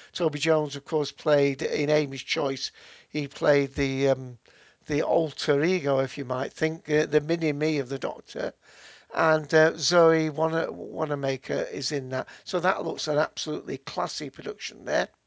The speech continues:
David Bradley, the person who stepped into the shoes of the first Doctor,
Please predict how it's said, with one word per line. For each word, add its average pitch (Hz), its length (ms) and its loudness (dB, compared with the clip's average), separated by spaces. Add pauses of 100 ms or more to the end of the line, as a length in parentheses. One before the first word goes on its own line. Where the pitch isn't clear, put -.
(800)
David 240 320 6
Bradley, 269 460 4 (280)
the 160 300 0
person 202 440 -2
who 165 40 -8
stepped - 400 0
into - 200 -14
the 175 80 -12
shoes 175 340 -2
of 147 100 -10
the 143 100 -6
first 226 560 2
Doctor, - 500 -4